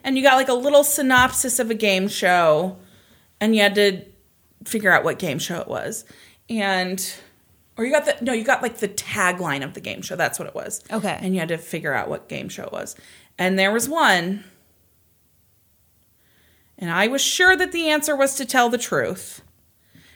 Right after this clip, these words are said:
Speaker 1: And my dad and Casey were sure that it was something else, and I can't remember what it was. And so two against one, we went with their answer. It was fucking to tell the truth.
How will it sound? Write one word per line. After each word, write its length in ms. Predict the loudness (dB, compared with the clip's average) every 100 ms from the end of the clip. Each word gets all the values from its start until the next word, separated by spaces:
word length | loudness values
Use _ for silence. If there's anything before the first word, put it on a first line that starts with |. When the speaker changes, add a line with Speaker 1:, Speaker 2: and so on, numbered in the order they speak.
| -10
Speaker 1:
And 200 | -2 0
my 140 | 2 2
dad 340 | 4 4 4
and 120 | 0
Casey 440 | 2 2 2 -2 -2
were 140 | -4
sure 260 | -2 0 2
that 100 | 2
it 60 |
was 100 | 0
something 280 | -2 -2 0
else, 200 | -2 -2
and 120 | -2
I 160 | 0 0
can't 240 | -2 -4
remember 300 | -2 -4 -4
what 120 | -2 -2
it 60 |
was. 280 | -4 -6 -10 -18 -20 -8
And 120 | -4
so 260 | 0 0 0
two 200 | -4 0
against 380 | 0 2 -2 -2
one, 420 | 0 4 4 2 -2
we 140 | -2
went 180 | -2 -2
with 140 | 0
their 140 | 0 0 0
answer. 520 | -2 2 4 4 2 -6 _ _ _ _ _ _ _ _ _ _ _ _ _
It 120 | -20 -12
was 140 | -8
fucking 300 | -8 -8 -12
to 100 | -10
tell 200 | -6 -6
the 100 | -6
truth. 840 | -10 -6 -6 0 0 2 0 -2